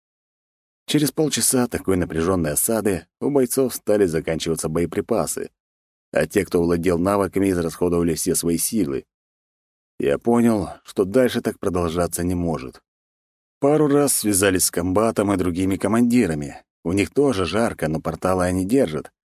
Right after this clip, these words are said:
А тот, что потеряли, всё же напал на базу. С одного портала особых проблем для базы не было.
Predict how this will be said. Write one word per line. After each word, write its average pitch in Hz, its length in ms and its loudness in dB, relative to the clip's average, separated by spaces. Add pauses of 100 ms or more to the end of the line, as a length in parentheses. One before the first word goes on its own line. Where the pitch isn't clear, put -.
(440)
А - 140 -4
тот, 95 180 2
что - 160 -4
потеряли, 92 640 0 (320)
всё 139 280 0
же 123 200 2
напал 92 500 0
на 92 160 0
базу. 85 600 -2 (1300)
С - 100 -6
одного 117 320 2
портала 143 480 0
особых 127 360 -2
проблем 127 420 2
для 110 140 -2
базы 110 320 0
не 139 220 2
было. 69 340 -4